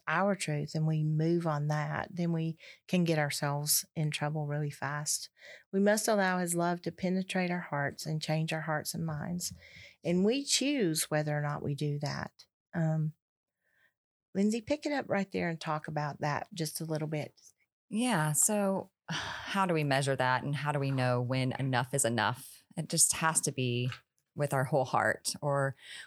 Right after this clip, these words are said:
Speaker 2: we can say, "Hey, I went to church on Sunday and I, I went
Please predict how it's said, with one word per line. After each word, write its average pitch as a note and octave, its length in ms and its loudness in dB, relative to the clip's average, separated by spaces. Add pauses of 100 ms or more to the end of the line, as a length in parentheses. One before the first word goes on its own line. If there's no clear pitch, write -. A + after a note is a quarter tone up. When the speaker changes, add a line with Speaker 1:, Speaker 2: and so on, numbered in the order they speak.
Speaker 2:
we G3 40 4
can F#3 140 4
say, D#3+ 160 6
"Hey, F#3 300 4
I D3+ 100 2
went F#3+ 200 2
to F#3+ 40 -4
church G3 420 4
on D#3 160 2
Sunday A3+ 840 4
and D3+ 120 2
I, C3 280 0 (460)
I E3+ 60 -2
went E3+ 300 2